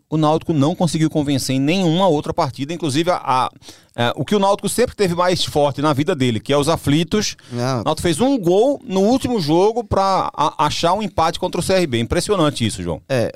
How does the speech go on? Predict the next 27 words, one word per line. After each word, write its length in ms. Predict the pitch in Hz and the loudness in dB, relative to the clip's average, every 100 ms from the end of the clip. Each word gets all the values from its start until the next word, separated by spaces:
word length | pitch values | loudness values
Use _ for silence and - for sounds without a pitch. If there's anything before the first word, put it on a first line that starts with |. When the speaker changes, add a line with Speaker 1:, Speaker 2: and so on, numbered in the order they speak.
| - | -4
Speaker 2:
veja 200 | 147 156 | -2 -2
só, 120 | 123 | -2
o 80 | 147 | 0
Náutico 300 | 170 202 175 | 0 -2 -8
passa 380 | - 123 - | -4 -4 -4
com 100 | - | -10
sete 320 | 123 - 190 - | -8 -4 -4 -4
pontos. 320 | 113 104 - | -10 -8 -6
Ele 100 | 135 | -6
tem 140 | 151 175 | -2 0
mais 360 | 180 214 - - | 0 0 -4 -6
jogos 320 | 117 151 185 | -2 -2 0
do 80 | 196 | -2
que 100 | 208 | -4
pontos. 360 | 185 117 95 - | -6 -6 -6 -4
Ele 140 | 123 | -6
fez 180 | 120 143 | -4 -2
oito 220 | 156 170 | -2 0
jogos 320 | 147 131 160 | 0 0 -2
e 40 | 175 | -4
somou 240 | 170 160 | -2 -2
sete 220 | 151 185 | -2 -6
pontos. 280 | _ 113 - | _ -8 -4
E 40 | 131 | 0
mesmo 160 | 143 | 0
assim 140 | 156 165 | 0 -2
passou. 400 | 202 - 104 | -2 -4 -6